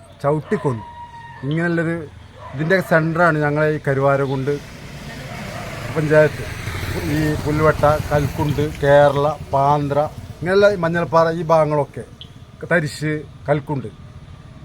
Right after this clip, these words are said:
ഇവിടെയൊക്കെ ആൾക്കാർക്ക് ജീവിക്കാൻ നല്ല ബുദ്ധിമുട്ടാണ്. ഇതിന് ജനങ്ങൾക്കും ജീവനും സ്വത്തിനും ഭൂമിക്കും സംരക്ഷണം നൽകാൻ ഈ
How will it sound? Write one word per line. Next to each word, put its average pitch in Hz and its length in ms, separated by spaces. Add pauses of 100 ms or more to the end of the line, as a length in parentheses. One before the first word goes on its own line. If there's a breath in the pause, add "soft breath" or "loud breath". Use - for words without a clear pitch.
(140)
ഇവിടെയൊക്കെ 185 320
ആൾക്കാർക്ക് 175 400
ജീവിക്കാൻ 160 340
നല്ല 160 260
ബുദ്ധിമുട്ടാണ്. 131 560 (400)
ഇതിന് 180 200 (220)
ജനങ്ങൾക്കും 160 540 (960)
ജീവനും 175 440 (100)
സ്വത്തിനും 165 500 (160)
ഭൂമിക്കും 160 580 (300)
സംരക്ഷണം 165 500
നൽകാൻ 151 340 (420)
ഈ 156 40